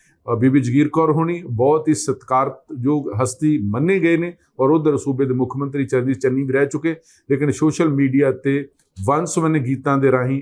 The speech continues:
ਇਸ ਨੂੰ ਹੋਰ ਚਸਕਾ ਲਗਾ ਕੇ ਦੇਖਿਆ ਜਾ ਰਿਹਾ, ਜਿਸ ਤੋਂ ਬਾਅਦ ਮਹਿਲਾ ਕਮਿਸ਼ਨ ਨੇ ਵੀ ਨੋਟਿਸ ਕੱਢ ਦਿੱਤਾ, ਜਿਸ ਤੋਂ ਬਾਅਦ ਹੁਣ ਪੰਜਾਬ ਦੇ ਡੀ ਜੀ ਪੀ ਨੂੰ ਇਸ ਮਸਲੇ ਦੇ ਵਿੱਚ ਕਾਰਵਾਈ ਕਰਨ ਵਾਸਤੇ ਭਲਕੇ ਦੋ ਵਜੇ ਤੱਕ ਮੋਹਲਤ ਦਿੱਤੀ ਗਈ ਆ।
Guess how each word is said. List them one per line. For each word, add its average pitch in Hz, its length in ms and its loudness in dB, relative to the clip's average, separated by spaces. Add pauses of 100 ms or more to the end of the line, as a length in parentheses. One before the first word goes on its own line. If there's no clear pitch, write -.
ਇਸ 147 220 -2
ਨੂੰ 123 200 -4
ਹੋਰ 135 240 4 (340)
ਚਸਕਾ 151 340 -2
ਲਗਾ 131 280 2
ਕੇ 135 140 -2
ਦੇਖਿਆ 120 340 0
ਜਾ 123 180 2
ਰਿਹਾ, 151 100 4
ਜਿਸ 127 220 0
ਤੋਂ 120 140 -4
ਬਾਅਦ 120 360 0 (380)
ਮਹਿਲਾ 143 260 2
ਕਮਿਸ਼ਨ 131 460 -2
ਨੇ 127 80 0
ਵੀ 117 220 -4
ਨੋਟਿਸ 120 540 -2 (480)
ਕੱਢ 127 220 0
ਦਿੱਤਾ, 139 540 -2 (280)
ਜਿਸ 113 180 -4
ਤੋਂ 131 120 0
ਬਾਅਦ 127 240 2
ਹੁਣ 123 200 -2
ਪੰਜਾਬ 123 340 0
ਦੇ 131 100 2
ਡੀ 123 140 0
ਜੀ 156 100 0
ਪੀ 135 140 0
ਨੂੰ 123 260 -2 (200)
ਇਸ 131 180 -2
ਮਸਲੇ 127 340 2
ਦੇ 127 100 2
ਵਿੱਚ 120 280 -2
ਕਾਰਵਾਈ 120 420 -2
ਕਰਨ 117 240 -2
ਵਾਸਤੇ 113 400 -2
ਭਲਕੇ 127 440 -4
ਦੋ 147 220 2
ਵਜੇ 139 140 2
ਤੱਕ 117 520 -4 (280)
ਮੋਹਲਤ 143 320 2
ਦਿੱਤੀ 110 400 0
ਗਈ 110 160 -2
ਆ। 98 120 -2